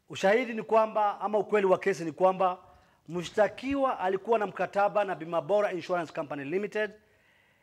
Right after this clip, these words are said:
ya bima ya maisha, ambapo ikimaliza miaka kumi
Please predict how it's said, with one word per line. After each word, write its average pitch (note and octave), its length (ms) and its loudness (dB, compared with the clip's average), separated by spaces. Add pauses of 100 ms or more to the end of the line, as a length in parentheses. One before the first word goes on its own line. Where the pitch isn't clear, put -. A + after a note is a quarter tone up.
(160)
ya F3+ 140 4
bima B3 440 2
ya F#3+ 120 2
maisha, F3 600 -4 (540)
ambapo B3 380 2
ikimaliza A3 440 -2
miaka F3+ 240 -4
kumi E3 500 -2